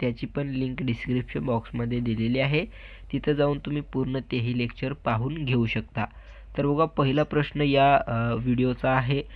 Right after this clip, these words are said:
केळीच्या पानांचा झुपका होणे हा रोग जो आहे कोणत्या घटकांमुळे होतो? तर बघा, महत्त्वाचा प्रश्न आहे, या अगोदर विचारण्यात आलेले हे प्रश्न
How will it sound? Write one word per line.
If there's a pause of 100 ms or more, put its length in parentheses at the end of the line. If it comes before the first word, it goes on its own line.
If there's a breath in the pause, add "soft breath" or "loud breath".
(280 loud breath)
केळीच्या
पानांचा
झुपका
होणे (220)
हा
रोग
जो
आहे
कोणत्या
घटकांमुळे
होतो? (460 soft breath)
तर
बघा,
महत्त्वाचा
प्रश्न
आहे, (380 loud breath)
या
अगोदर
विचारण्यात
आलेले
हे
प्रश्न